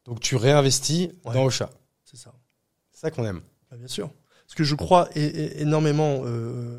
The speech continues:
Speaker 2: à notre projet à travers Ocha. On est en train, euh, de, de, on a une réelle vision. On est en train de développer en ce moment les U S. On a une vraie différenciation sur le marché à travers, euh, tu vois, d'outils comme celui chez tu, j'ai pu te parler. Et, euh, et ouais,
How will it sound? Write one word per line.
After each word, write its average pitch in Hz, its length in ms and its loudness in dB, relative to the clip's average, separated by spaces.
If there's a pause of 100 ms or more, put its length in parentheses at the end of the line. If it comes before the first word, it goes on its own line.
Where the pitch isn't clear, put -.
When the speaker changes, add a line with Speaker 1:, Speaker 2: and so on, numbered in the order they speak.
(120)
Speaker 2:
à 123 40 -20
notre 120 300 -12
projet 131 440 -6
à 117 100 -4
travers 117 320 -6
Ocha. 123 420 -2
On 165 160 0
est 123 40 -4
en 113 120 -6
train, 135 380 -2
euh, 107 60 -6 (520)
de, 113 240 -6
de, 113 240 -10
on 120 80 -18
a 120 80 -16
une 123 140 -16 (100)
réelle 139 240 0
vision. 139 380 0
On 160 220 2
est 135 40 0
en 123 60 -2
train 123 180 -6
de 123 60 -2
développer 131 480 0
en 123 100 -2
ce - 140 -6
moment 127 180 -2
les 117 220 -4
U 120 80 -2
S. 143 320 -2 (460)
On 127 220 -14
a 131 400 2
une 131 100 -6
vraie 143 200 0
différenciation 143 640 0
sur 131 140 -8
le 123 80 0
marché 127 340 0
à 131 100 -2
travers, 120 460 -4
euh, 113 60 -8
tu - 80 -12
vois, 120 100 -2
d'outils 120 300 -4
comme 120 180 -6
celui - 280 -10
chez 120 200 -6
tu, - 320 -20
j'ai - 120 -14
pu 120 100 -14
te - 80 -20
parler. 131 340 -2 (840)
Et, 135 280 4
euh, 117 220 0 (300)
et 143 40 -2
ouais, 165 240 0